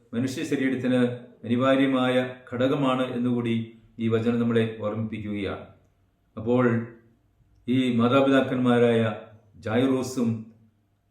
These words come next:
ഭാര്യയും കുടുംബാംഗങ്ങളുമൊക്കെ സ്തബ്ധരായി നിൽക്കുകയാണ്. എന്താണിത്? എന്താണ് സംഭവിച്ചത്? കർത്താവിൻ്റെ പ്രവൃത്തികളിൽ സ്തബ്ധരായി നിൽക്കുന്നു. ഒരിക്കലും അവരത്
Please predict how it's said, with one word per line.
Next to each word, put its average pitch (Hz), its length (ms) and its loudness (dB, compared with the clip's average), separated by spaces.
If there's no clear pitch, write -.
ഭാര്യയും 123 460 2
കുടുംബാംഗങ്ങളുമൊക്കെ 117 1080 0
സ്തബ്ധരായി 123 840 0
നിൽക്കുകയാണ്. 95 680 -6
എന്താണിത്? 117 640 -2
എന്താണ് 127 340 -4
സംഭവിച്ചത്? 104 720 -8
കർത്താവിൻ്റെ 160 880 4
പ്രവൃത്തികളിൽ 151 600 2
സ്തബ്ധരായി 147 760 2
നിൽക്കുന്നു. 123 360 0
ഒരിക്കലും 170 420 2
അവരത് 165 240 0